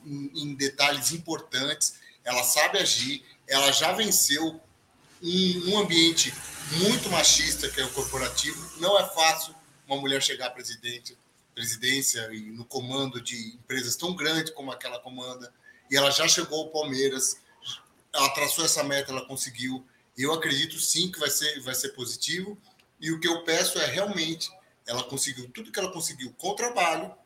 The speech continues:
e que ela privilegie o trabalho no futebol. E privilegiar o trabalho é manter o Abel,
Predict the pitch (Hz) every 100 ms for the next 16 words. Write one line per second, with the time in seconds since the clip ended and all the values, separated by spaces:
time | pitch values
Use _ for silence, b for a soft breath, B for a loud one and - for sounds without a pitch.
0 | _ _ _ - 160 147 143 - 202 214
1 | 202 180 170 180 170 - 139 151 - 160
2 | 185 185 185 - 98 - _ _ _ -
3 | 156 185 151 120 107 135 147 147 147 165
4 | 165 b b - 175 175 - 180 185 180
5 | 143 135 135 131 127 104